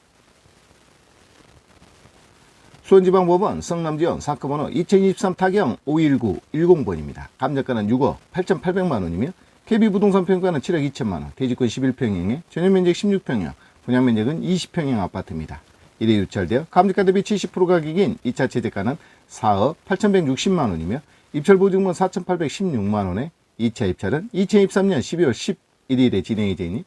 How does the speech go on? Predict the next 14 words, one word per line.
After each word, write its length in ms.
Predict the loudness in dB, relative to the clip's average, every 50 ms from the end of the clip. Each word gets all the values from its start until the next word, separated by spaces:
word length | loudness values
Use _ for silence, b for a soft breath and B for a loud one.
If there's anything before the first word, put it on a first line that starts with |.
| _ _
투자에 200 | _ -6 -6 -6
참고하시기 460 | -6 -6 -6 -2 0 0 0 0 -2
바랍니다. 500 | -6 -6 -6 -6 -8 -8 -10 -12 -14 -16 -18 _ _ _ _ _ _ _ _ _ _ _ _ _ _ _ _ _ _ _ _ _ _ _ _ _ _ _ _ _ _ _ _ _ _ _ _ b b b b b b
경기 260 | b 2 4 4 6 6
성남시 400 | 6 6 6 6 4 4 2 0
분당구 440 | 2 2 2 2 2 4 4 4 2
분당동 600 | 2 0 -2 -2 -2 -2 -2 -2 -2 -2 -4 -4
장안타운 560 | -4 -4 -4 -4 -2 -2 -2 -2 -2 -2 -2
건영 280 | -2 -2 0 2 2 2
이 120 | 2 0
차 140 | 0 -2 -2
아파트 500 | -2 -2 -6 -4 -2 -4 -2 -2 -4 -8 -6
경매 240 | -4 -2 -2 0 0
물건은 400 | 0 -2 -2 -2 -4 -6 -6